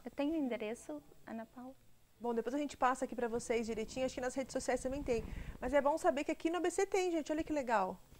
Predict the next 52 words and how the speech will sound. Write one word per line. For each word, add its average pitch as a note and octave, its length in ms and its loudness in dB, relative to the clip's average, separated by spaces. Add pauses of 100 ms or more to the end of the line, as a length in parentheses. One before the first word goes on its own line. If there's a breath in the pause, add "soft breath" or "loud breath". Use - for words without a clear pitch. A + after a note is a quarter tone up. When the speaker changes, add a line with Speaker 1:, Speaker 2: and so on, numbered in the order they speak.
(340)
Speaker 1:
Tem. G3+ 320 -4
Speaker 2:
E C4+ 60 4
aí C#4 120 8
vocês D4+ 140 4
dão D4 100 4
curso C#4+ 200 0
de A#3+ 100 2
Speaker 1:
E, A#3 60 -2
Speaker 2:
confeitaria, B3+ 720 4
Speaker 1:
e - 20 12
aí A#3+ 140 12
Speaker 2:
que D#4 60 4
mais? A#3 380 6
Speaker 1:
tem A3 100 -2
o G#3+ 400 -2
Master G#3 380 2
Confeiteiro, A3 640 2
que - 80 -2
é D#4+ 40 4
o A#3+ 40 4
nosso G#3+ 240 0
carro-chefe, G#3+ 800 4
que - 100 0
é A3 60 6
bolos A#3 540 6
Speaker 2:
Tá. C4+ 80 0
Speaker 1:
e - 20 -2
bolos G#3+ 440 4
e A#3 40 0
bolos. G#3+ 680 0
Speaker 2:
Aham. A3 440 -6
Speaker 1:
É, G#3+ 220 8
doceiro A#3+ 480 4
profissional, A#3 680 6
cozinheiro G#3 460 0
profissional, G#3 880 4
tem G3+ 220 -2
a G3+ 60 -2
parte G#3+ 320 0
de, G#3+ 220 -4
de G3+ 340 -6
salgados, G#3 720 6
né, G#3 180 0
que G#3+ 80 -6
é G3+ 40 2
o G3 40 0
nosso F#3+ 220 -4
curso G3 260 -8
de - 80 -12
chefe G3 340 2
mix G3 400 -8
também. G3 480 -4